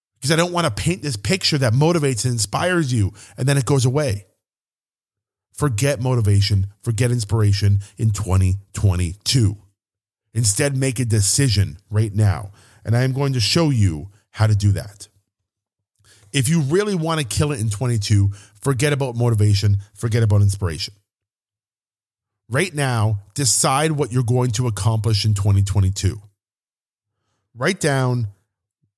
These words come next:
three things you want to accomplish in twenty twenty-two. Three things you want to accomplish in twenty twenty-two.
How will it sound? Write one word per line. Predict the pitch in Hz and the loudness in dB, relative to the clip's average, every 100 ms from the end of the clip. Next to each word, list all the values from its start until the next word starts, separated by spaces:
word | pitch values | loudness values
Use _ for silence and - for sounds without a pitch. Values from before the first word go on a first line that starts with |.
| - | -10
three | - 147 220 247 | -2 2 2 0
things | - 160 107 113 - - | 0 0 0 -4 -10 -12
you | 117 151 | -2 0
want | 143 151 | 2 2
to | 143 | 2
accomplish | 131 135 123 107 104 101 - | 2 0 0 0 0 0 -2
in | 117 | -2
twenty | 95 117 107 | 0 2 2
twenty-two. | 101 104 95 - - - _ _ _ _ _ _ - | 2 2 0 0 -4 -6 _ _ _ _ _ _ -6
Three | 160 247 269 | 0 2 2
things | - 151 143 117 | 2 0 0 2
you | |
want | 127 135 | 2 2
to | 135 | 0
accomplish | 113 98 110 110 101 | 0 0 2 2 2
in | 101 | 0
twenty | 98 95 | 0 0
twenty-two. | 98 92 98 | 0 -2 -2